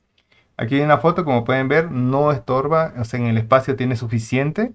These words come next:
para que pueda abarcar ahí mismo. Ya, aquí otra vista de perfil. Del otro perfil.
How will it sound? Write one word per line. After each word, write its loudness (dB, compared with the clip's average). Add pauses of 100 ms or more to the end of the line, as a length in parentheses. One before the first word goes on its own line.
(180)
para -2
que 0
pueda 4
abarcar 2
ahí 2
mismo. 0 (2500)
Ya, -2
aquí -2
otra 0
vista -2
de -6
perfil. -2 (3000)
Del 0
otro -4
perfil. -2